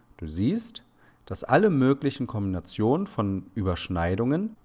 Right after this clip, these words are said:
dieser vier Mengen untereinander auch wirklich dargestellt sind.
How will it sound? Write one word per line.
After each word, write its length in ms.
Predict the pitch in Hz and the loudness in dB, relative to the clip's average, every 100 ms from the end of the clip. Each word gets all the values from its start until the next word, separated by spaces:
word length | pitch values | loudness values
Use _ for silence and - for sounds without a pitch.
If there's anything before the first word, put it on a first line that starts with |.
| - | -8
dieser 260 | 113 113 101 | -2 0 0
vier 480 | - - 127 110 - | -4 -4 0 0 0
Mengen 300 | 104 104 95 | -2 0 -2
untereinander 880 | - 107 131 131 127 127 143 170 190 - | -2 -2 -2 -2 -2 -2 -2 -4 -6 -4
auch 220 | 110 113 | -4 -2
wirklich 320 | 110 110 - | -4 -4 -2
dargestellt 640 | 90 87 82 - 76 73 | 0 0 0 -6 -10 -12
sind. 320 | - - - | -14 -16 -18